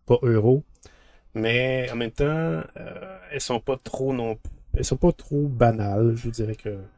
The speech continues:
c'est, c'est quand même on, un jeu où on roule les dés puis on avance sur des cases, mais il y a quand même quelque chose de pensé de façon assez,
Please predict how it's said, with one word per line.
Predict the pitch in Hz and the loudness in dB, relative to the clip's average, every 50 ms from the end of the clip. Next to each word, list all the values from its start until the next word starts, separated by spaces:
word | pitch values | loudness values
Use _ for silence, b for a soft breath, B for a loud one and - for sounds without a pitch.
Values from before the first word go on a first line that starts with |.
| - - - - _ - - | -20 -20 -20 -20 _ -16 -10
c'est, | - - - - 123 113 110 107 98 101 | -8 -4 0 2 2 2 2 0 -2 -4
c'est | - - 117 - | -8 -12 -10 -6
quand | - 107 | -6 -4
même | 110 113 113 110 107 | -4 -4 -4 -6 -6
on, | 104 101 98 98 98 92 95 - - - - 113 | -8 -10 -10 -10 -12 -12 -12 -14 -16 -16 -12 -10
un | 110 104 101 101 101 104 | -8 -8 -6 -4 -4 -2
jeu | 104 110 110 | 0 0 0
où | 110 101 98 | 0 0 -2
on | 98 95 95 95 | -4 -4 0 4
roule | 113 120 123 120 | 6 8 8 8
les | 113 113 107 104 | 8 6 6 6
dés | 113 123 123 | 4 2 2
puis | 117 107 | 2 0
on | 104 | 0
avance | 104 101 107 110 110 104 | 2 2 2 2 0 0
sur | - 113 | -2 -2
des | 107 101 104 | -2 0 0
cases, | - 127 135 143 147 135 - b b b b b b b b - | 2 4 4 4 4 2 0 b b b b b b b b -2
mais | 175 | 0
il | 185 | 0
y | 180 202 | 2 4
a | 180 | 4
quand | 165 | 4
même | 170 185 190 196 185 | 4 4 4 2 2
quelque | - 165 143 - - | 2 0 0 0 2
chose | - 156 160 160 160 156 143 131 | 2 4 4 4 4 4 2 2
de | 127 120 113 113 - - - - - - _ - - - - - | 2 0 0 0 -2 -12 -20 -20 -20 -20 _ -20 -20 -12 -2 2
pensé | 147 143 139 127 117 - - - - 131 131 135 135 131 | 4 6 6 6 6 4 2 2 4 4 4 4 4 2
de | 123 120 | 0 -2
façon | 107 - - 113 - - 120 120 117 117 | -4 -2 -4 -4 -4 -2 -2 0 0 0
assez, | 110 - - - - 120 120 117 117 117 120 117 117 113 110 110 107 107 104 - | -2 -2 -2 -2 0 2 4 4 4 2 2 2 0 0 -2 -4 -4 -6 -8 -10